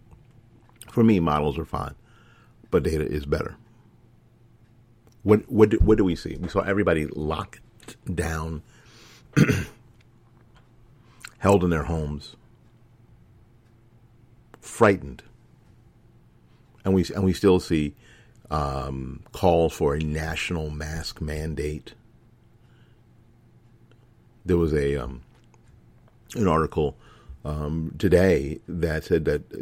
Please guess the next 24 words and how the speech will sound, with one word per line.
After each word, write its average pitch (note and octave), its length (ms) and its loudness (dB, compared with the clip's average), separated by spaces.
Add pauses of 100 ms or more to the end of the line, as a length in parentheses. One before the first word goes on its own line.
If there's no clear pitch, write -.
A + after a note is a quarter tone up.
(360)
that D#2 320 -8
Florida, F2+ 600 0 (340)
Flor-, A2 300 4
you A2+ 100 0
know, F2+ 220 -4 (420)
Florida A2+ 300 8
residents F2 440 0
want F#2 380 -4
a, G2+ 40 -4
a F2+ 280 -4
statewide F2 480 2
mask E2+ 300 -2
mandate. D2 340 -4 (340)
They D2+ 320 -8
interviewed D2+ 600 -8
six - 280 -12
hundred - 320 -12 (300)
people. - 380 -18 (260)
Mm, - 760 -14
no. F2+ 200 -16 (760)
<clears throat> - 340 0 (460)
That G2 440 0
seems F#2+ 340 2
like, D2 220 -2